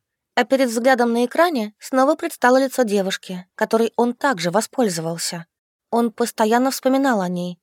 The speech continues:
хоть и пытался выбросить из головы. Ведь он хотел поступить с ней,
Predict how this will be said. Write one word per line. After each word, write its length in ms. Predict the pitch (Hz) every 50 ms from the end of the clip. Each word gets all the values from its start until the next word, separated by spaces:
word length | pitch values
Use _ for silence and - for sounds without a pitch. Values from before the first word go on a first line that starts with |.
| _
хоть 300 | _ - - 254 247 -
и 60 | 240
пытался 500 | 233 - 233 226 - 233 262 262 - -
выбросить 440 | 254 226 214 220 226 - 233 220 - _
из 120 | 226 220
головы. 480 | 190 175 196 202 196 185 170 175 175 180 - _ _ _ _ _ _ _ _ _ _ _
Ведь 280 | - 190 226 - - 285
он 180 | 302 302 262
хотел 360 | - - 220 220 - 269 262
поступить 560 | 247 - 208 214 - - 226 214 - 269 254 -
с 80 | - -
ней, 280 | 247 285 339 330 -